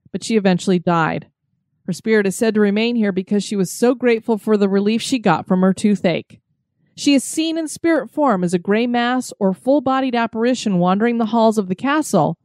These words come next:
and she's said to perform good deeds for visitors.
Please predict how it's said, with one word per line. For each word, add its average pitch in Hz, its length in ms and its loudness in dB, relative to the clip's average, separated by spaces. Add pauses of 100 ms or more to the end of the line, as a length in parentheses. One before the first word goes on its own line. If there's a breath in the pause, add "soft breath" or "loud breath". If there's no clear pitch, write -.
(100)
and 190 140 0
she's 208 180 -4
said 226 180 0
to 208 40 2
perform 202 560 -2
good 190 240 2
deeds 185 520 -2 (140)
for 185 120 0
visitors. 165 720 0